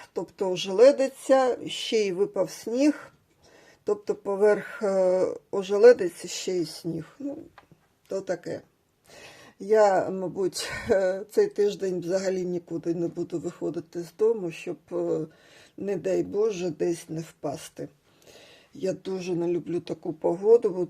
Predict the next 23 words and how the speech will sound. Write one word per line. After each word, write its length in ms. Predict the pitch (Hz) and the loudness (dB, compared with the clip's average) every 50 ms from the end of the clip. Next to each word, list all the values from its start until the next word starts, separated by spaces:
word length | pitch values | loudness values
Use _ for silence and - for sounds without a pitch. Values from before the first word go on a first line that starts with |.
| - _ | -6 _
тому 300 | - 185 170 185 185 180 | -6 -4 -2 -2 -4 -6
що 260 | - - - - 180 | -6 -8 -6 -6 -4
мені 340 | 170 156 165 175 175 175 165 - - | -4 -2 -2 -2 -2 -4 -6 -8 -12
складно 960 | - _ - 185 196 214 226 233 220 208 220 220 220 220 226 226 226 226 202 - | -14 _ -2 2 4 6 6 6 6 2 0 0 0 0 0 -2 -4 -6 -10 -14
ходити, 960 | - - - 202 190 208 - 214 214 214 - - 208 196 190 190 196 196 202 196 - _ _ _ _ _ _ _ _ _ _ - - - - _ _ _ _ _ _ _ - | -12 -10 -8 -8 -4 -2 0 0 0 0 -2 -2 -2 -2 -2 -6 -8 -10 -12 -14 -16 _ _ _ _ _ _ _ _ _ _ -20 -20 -20 -20 _ _ _ _ _ _ _ -12
можу 300 | 180 185 180 175 180 175 | -10 -10 -8 -6 -8 -8
впасти, 800 | - - _ - 226 247 269 - - - - 233 220 226 226 220 - _ _ - - _ | -10 -4 _ 2 2 2 2 0 -6 -4 0 0 0 0 -2 -8 -16 _ _ -20 -20 _
а 120 | - - | -18 -14
я 200 | 185 196 226 254 | -4 0 0 0
цього 360 | 254 - - 190 165 170 190 208 | 0 -2 -6 -8 -6 -6 -6 -8
не 240 | 202 170 156 165 | -8 -8 -8 -10
хочу. 600 | - - - - - 151 151 - - - - - - - _ _ _ _ _ _ - - - - - - _ _ | -12 -14 -18 -18 -16 -16 -16 -14 -14 -16 -16 -16 -20 -20 _ _ _ _ _ _ -20 -20 -20 -20 -20 -20 _ _
І 100 | - 254 | -4 -4
вам 280 | 220 190 190 180 180 175 | -2 -2 -2 -4 -4 -6
тако-, 500 | - - 170 165 - 190 202 - - 180 | -6 -8 -8 -6 -4 -4 -4 -4 -4 -6
того 400 | - - 185 185 185 208 220 233 | -2 0 0 2 4 4 4 4
ж 200 | 233 - - 185 | 4 0 -6 -8
бажаю 680 | 160 165 175 180 165 165 160 160 151 151 143 143 - - - - - _ | -4 -2 -2 -2 -2 -2 -2 -2 -2 -4 -6 -8 -10 -14 -16 -20 -16 _
не 260 | 160 170 196 233 254 262 | -6 -4 -2 0 0 -2
падати. 1000 | - _ - 165 180 202 220 175 175 175 175 175 - - - 151 127 127 147 175 - _ _ _ _ _ _ _ _ - - _ | -2 _ -4 0 2 2 2 2 2 0 0 -2 -4 -6 -6 -6 -6 -8 -10 -12 -16 _ _ _ _ _ _ _ _ -20 -20 _
Це 160 | - - 175 165 | -10 -8 -8 -8
дуже 480 | - 185 202 233 247 220 202 220 220 | -6 -4 -4 -4 -4 0 0 0 0
небезпечно. 1120 | 202 202 165 175 196 185 160 180 190 - - - - - - - - - - - - 113 | 0 0 -2 -2 -2 -2 -2 -4 -6 -8 -10 -14 -10 -10 -10 -10 -10 -12 -14 -14 -14 -16